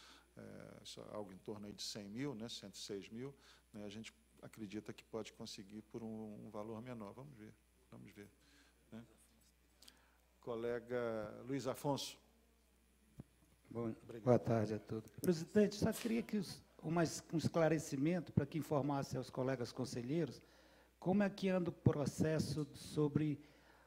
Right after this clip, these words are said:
Speaker 2: o plano de saúde do cal, porque é uma das coisas que lá pra nossa região os arquitetos cobram muito, né? Então, eles acabam formando, ainda não tem, assim, um trabalho,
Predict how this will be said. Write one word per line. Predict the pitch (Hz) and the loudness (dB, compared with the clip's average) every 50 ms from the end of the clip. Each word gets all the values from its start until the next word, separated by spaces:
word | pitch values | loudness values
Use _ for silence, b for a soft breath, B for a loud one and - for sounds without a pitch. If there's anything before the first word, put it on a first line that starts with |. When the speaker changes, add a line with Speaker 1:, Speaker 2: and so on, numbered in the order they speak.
| B B B _ - | B B B _ 6
Speaker 2:
o | 165 147 | 6 6
plano | - - 170 175 180 170 175 151 | 8 10 10 12 12 10 10 6
de | 143 151 | 4 2
saúde | - - 165 143 147 156 156 143 143 | 4 6 6 8 8 8 6 6 2
do | 127 135 123 | 0 -2 -2
cal, | - - - 151 156 147 | -2 0 0 2 2 2
porque | 143 - - - - 151 147 147 147 - | 8 8 8 8 8 2 -2 -2 -2 -4
é | 151 151 | -2 -2
uma | 147 156 156 | -2 0 0
das | 143 151 143 131 - | 0 0 0 -2 -2
coisas | - - 156 156 143 143 139 135 | 0 2 2 2 2 -2 -4 -6
que | - - 143 | -6 -6 -4
lá | 139 139 139 | -4 -2 -2
pra | 139 - 151 139 | 2 2 2 4
nossa | 135 135 123 - - 123 | 4 2 0 0 0 0
região | 123 139 123 110 120 143 160 160 151 - B B B B B B - | 2 2 0 2 4 4 4 4 4 0 B B B B B B -6
os | - 139 127 | -2 4 6
arquitetos | 151 151 143 - 156 - - 160 151 - - - | 6 6 4 2 -2 0 4 4 4 4 4 4
cobram | - 170 170 - 170 170 | 6 8 10 12 10 10
muito, | 156 139 131 139 139 123 - - - - | 10 8 6 6 6 6 4 0 -6 -6
né? | - 107 127 139 - B B B B B B B B B B B B B B B _ | -4 -4 -2 -4 -4 B B B B B B B B B B B B B B B _
Então, | - - - - 151 151 160 160 156 | -8 -6 0 4 6 6 8 8 8
eles | 156 147 151 135 - 143 | 6 6 4 6 8 8
acabam | 139 - - - 160 156 156 147 - | 6 6 2 2 2 2 4 4 2
formando, | - - 147 139 123 139 139 139 156 175 175 156 135 | 4 6 4 4 6 4 4 4 4 4 4 2 2
ainda | 131 123 135 139 | 0 0 0 2
não | 131 139 127 | 2 0 0
tem, | - - 143 143 | 0 0 0 0
assim, | 135 139 - 135 | 0 -2 -2 -4
um | 123 | -2
trabalho, | - - 135 127 110 110 123 120 117 110 98 107 104 | 0 2 2 2 0 0 -2 -2 -2 -4 -6 -8 -10